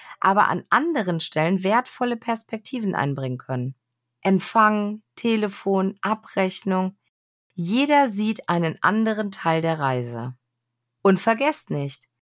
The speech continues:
eine gut gestaltete Patientenreise ist nicht nur gut für eure Patienten, sondern auch fürs Team. Denn klare Abläufe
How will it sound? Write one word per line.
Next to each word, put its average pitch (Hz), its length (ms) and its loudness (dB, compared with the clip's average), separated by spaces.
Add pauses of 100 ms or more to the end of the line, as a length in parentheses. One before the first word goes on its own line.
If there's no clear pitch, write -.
(300)
eine 175 320 2
gut 262 480 0
gestaltete 233 720 0
Patientenreise 165 1000 -2
ist - 320 -2
nicht 233 420 2
nur 165 180 -2
gut 196 320 -2
für - 160 -6
eure 151 240 -2
Patienten, 208 760 -4 (420)
sondern 196 580 4
auch 160 220 4
fürs - 420 -6
Team. 147 460 -2 (580)
Denn 185 180 4
klare 294 400 2
Abläufe 143 880 0